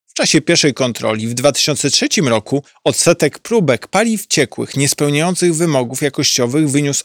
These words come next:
aż trzydzieści procent. W efekcie monitorowania polskiego rynku paliw ciekłych z roku na rok poprawia się ich jakość. Od kilku lat nieprawidłowości, jakie wykrywamy, oscylują na poziomie poniżej czterech procent. W dwa tysiące dwudziestym roku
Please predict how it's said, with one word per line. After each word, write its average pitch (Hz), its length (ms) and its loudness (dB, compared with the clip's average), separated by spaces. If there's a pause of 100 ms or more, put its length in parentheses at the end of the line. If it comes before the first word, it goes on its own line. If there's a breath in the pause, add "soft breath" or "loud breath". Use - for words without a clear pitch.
aż 190 340 0
trzydzieści 147 540 -2
procent. - 640 -10 (320)
W 143 80 -6
efekcie - 400 2
monitorowania 127 720 2
polskiego 147 460 2
rynku 147 260 -2
paliw 143 320 0
ciekłych 143 540 0
z 131 120 0
roku 208 340 2
na 160 160 2
rok 120 240 0
poprawia 127 440 0
się 151 180 -2
ich 156 140 -6
jakość. - 580 -2 (220)
Od - 140 -8
kilku 226 300 2
lat 107 360 2
nieprawidłowości, 135 800 0
jakie 131 240 0
wykrywamy, 143 540 0
oscylują 180 500 2
na 180 160 2
poziomie 165 480 0
poniżej 143 480 0
czterech 147 360 -2
procent. - 520 -4 (400)
W - 20 -16
dwa 120 180 2
tysiące 123 380 -2
dwudziestym 131 560 0
roku 117 320 -2